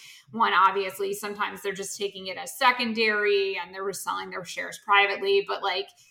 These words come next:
for the most part, they're burning, right? Like, that's, that's generally what we assume, right? So they're,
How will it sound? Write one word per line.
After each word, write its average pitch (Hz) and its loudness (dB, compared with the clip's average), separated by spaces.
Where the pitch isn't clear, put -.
for 269 4
the 262 6
most 247 6
part, 196 4
they're 202 -2
burning, 180 -2
right? 196 2
Like, 185 -6
that's, 180 -2
that's 180 -6
generally 175 -6
what 185 -6
we 175 -12
assume, - -18
right? 190 -8
So 202 -10
they're, 196 -6